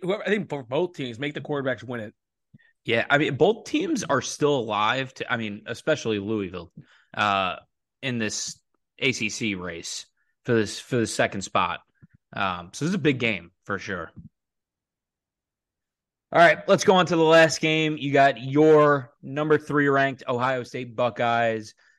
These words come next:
Speaker 2: a fourteen and a half point favorite going to Madison, Wisconsin. Ray,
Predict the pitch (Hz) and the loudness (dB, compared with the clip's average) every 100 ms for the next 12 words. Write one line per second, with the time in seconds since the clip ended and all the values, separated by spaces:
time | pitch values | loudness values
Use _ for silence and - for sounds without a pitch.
0 | _ 120 - - 165 - 156 143 131 131 | _ -12 -2 2 2 2 0 2 2 2
1 | - 127 113 - 127 117 123 113 123 120 | 0 -4 -4 -4 -2 0 -4 -4 -6 -6
2 | 113 - 160 151 139 - 120 127 131 - | -12 -10 -2 0 0 -2 -2 0 0 -4
3 | 127 120 110 - 127 123 113 123 123 131 | -8 -8 -10 -8 -6 -4 -6 -6 2 4
4 | 127 117 | 4 0